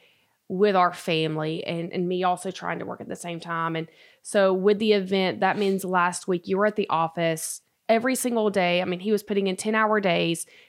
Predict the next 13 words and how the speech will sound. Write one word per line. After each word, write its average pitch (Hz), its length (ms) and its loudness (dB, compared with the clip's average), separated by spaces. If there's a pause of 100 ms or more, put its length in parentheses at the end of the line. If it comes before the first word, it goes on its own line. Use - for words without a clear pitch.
and 196 120 2
then 190 80 4
coming 202 300 -2
home 180 340 -2
and 180 80 -4
taking 175 260 -6
phone 170 240 0
calls 156 420 2 (300)
at 185 160 0
night. 165 540 -4
And 185 420 -2 (380)
so 185 760 2
for, 180 180 0